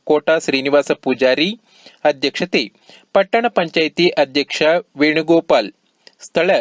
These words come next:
ಗೌರಿಶಂಕರ್ ಸಭಾಂಗಣ, ಸಮಯ ಹನ್ನೊಂದು ಮೂವತ್ತಕ್ಕೆ. ಶ್ರೀ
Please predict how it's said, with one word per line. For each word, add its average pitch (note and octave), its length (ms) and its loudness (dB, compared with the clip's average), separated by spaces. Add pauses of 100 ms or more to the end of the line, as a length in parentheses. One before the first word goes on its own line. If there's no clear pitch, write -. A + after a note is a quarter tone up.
(240)
ಗೌರಿಶಂಕರ್ E3 680 0
ಸಭಾಂಗಣ, C#3 540 -2 (400)
ಸಮಯ D3+ 420 -2 (320)
ಹನ್ನೊಂದು F3 440 -2
ಮೂವತ್ತಕ್ಕೆ. F3 720 -2 (1600)
ಶ್ರೀ A#3 340 -4